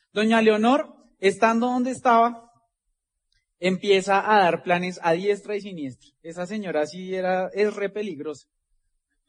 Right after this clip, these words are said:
Hoy día a ella le hacen diálisis. ¿Sabían eso? Y haciéndole diálisis también se calificó a diamante. Y en ese proceso, muchas veces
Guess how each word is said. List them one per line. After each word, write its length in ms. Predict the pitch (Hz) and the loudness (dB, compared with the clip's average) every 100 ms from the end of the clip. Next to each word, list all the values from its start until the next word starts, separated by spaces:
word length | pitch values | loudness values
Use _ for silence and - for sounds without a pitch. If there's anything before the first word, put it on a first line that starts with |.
| _ _ _ _ - | _ _ _ _ 0
Hoy 220 | 185 226 | 2 4
día 340 | 247 262 277 | 4 2 4
a 100 | 208 | 4
ella 200 | 202 202 | 4 4
le 100 | 202 | 4
hacen 300 | 202 196 202 | 2 0 -6
diálisis. 640 | 196 208 180 139 117 - _ _ | 0 0 0 -4 -14 -20 _ _
¿Sabían 400 | _ 165 175 190 | _ -2 0 0
eso? 240 | 240 190 - _ _ _ _ _ _ | -2 -6 -20 _ _ _ _ _ _
Y 140 | 180 | 2
haciéndole 520 | 180 175 214 220 233 | 2 2 -2 2 4
diálisis 440 | 226 202 233 247 233 | 4 4 2 -4 -4
también 380 | 185 175 185 | -4 -4 -6
se 100 | 180 | -8
calificó 460 | 190 196 196 208 160 | -6 -6 -6 -10 -6
a 40 | |
diamante. 520 | 143 151 185 190 - _ _ _ _ _ _ _ _ _ | -4 -2 -2 -4 -6 _ _ _ _ _ _ _ _ _
Y 120 | 156 | -2
en 100 | 196 | 0
ese 220 | 208 214 | 2 2
proceso, 640 | 233 254 226 196 214 233 - _ _ _ - | 2 2 2 2 0 -2 -8 _ _ _ -12
muchas 340 | 214 226 220 | -6 -2 0
veces 420 | 233 226 233 - | 2 2 -2 -6